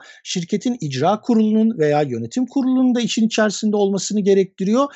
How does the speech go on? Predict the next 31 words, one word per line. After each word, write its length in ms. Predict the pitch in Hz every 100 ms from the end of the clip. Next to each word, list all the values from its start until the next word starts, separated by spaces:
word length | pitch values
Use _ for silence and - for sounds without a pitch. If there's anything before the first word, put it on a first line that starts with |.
| - - _
Herkesin 720 | - 240 330 - 233 233 226 156
birey 280 | 151 226
olarak 400 | 311 269 220 180
işin 220 | 196 - 190
içerisinde 500 | - 185 165 180 175
olmasını 420 | 165 165 - 170
gerektirdiği 680 | 160 160 147 170 156 151 143
gibi 240 | 165 294 - -
şirketteki 640 | - 202 170 220 - 220 285
yönetim 460 | 180 156 180 320
kademesindeki 840 | - 226 196 170 175 160 175 285 160
bütün 300 | 160 302 320
yöneticilerin 720 | 208 165 - 151 165 156 180
de 120 | 311 - -
bu 120 | 302 254
bakış 220 | 185 -
açısına 420 | 151 - 233 302 _
sahip 360 | - 269 262 -
olması 340 | 214 170 -
gerekiyor. 340 | 151 135 120 123
Aksi 280 | - 233 -
takdirde, 520 | 233 185 220 196 208 208 - _
e, 200 | 180 190
olması 400 | - 247 233 220 233
mümkün 400 | 220 214 208 190
değil. 120 | 156
Zaten 360 | 175 269 285
mümkün 340 | 208 208 233 262
olmadığı 420 | 285 302 240 208
için 340 | 190 - 202
de, 160 | 165 139